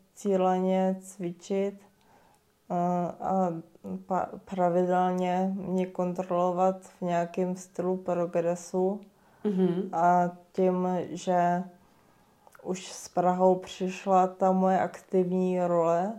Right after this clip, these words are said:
Speaker 1: tak, eh, pr-, eh, protože jsem de facto byla tam, kde jsem, eh, chtěla být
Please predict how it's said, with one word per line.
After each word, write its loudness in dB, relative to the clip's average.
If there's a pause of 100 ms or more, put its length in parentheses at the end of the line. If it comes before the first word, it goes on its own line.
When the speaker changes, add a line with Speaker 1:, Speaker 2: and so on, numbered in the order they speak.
(640)
Speaker 1:
tak, 2
eh, 2 (580)
pr-, -2 (300)
eh, 2
protože -6
jsem -2 (340)
de 2
facto 0 (360)
byla 6
tam, 2
kde 2
jsem, -2 (1300)
eh, 0
chtěla 2
být -2